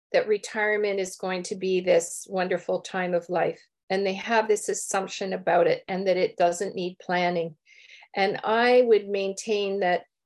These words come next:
the, that the best retirements are the one where there's thought put into it, where you actually intentionally set out your life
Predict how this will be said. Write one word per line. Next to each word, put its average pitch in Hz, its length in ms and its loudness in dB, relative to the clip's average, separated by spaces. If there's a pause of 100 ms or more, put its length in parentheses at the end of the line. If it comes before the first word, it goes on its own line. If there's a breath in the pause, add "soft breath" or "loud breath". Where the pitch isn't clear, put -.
(140)
the, 208 160 0 (380)
that 185 240 2
the 190 240 -2
best 220 340 2
retirements 202 800 -2
are 190 160 0
the 190 120 -2
one 196 400 -2
where 185 180 2
there's 175 440 -6
thought 214 320 2
put 208 200 2
into 190 420 -4
it, 180 200 2 (420)
where 190 160 2
you 190 260 -2
actually 208 640 0
intentionally 208 920 -2
set 190 340 2
out 185 240 4
your 175 300 0 (120)
life 185 360 2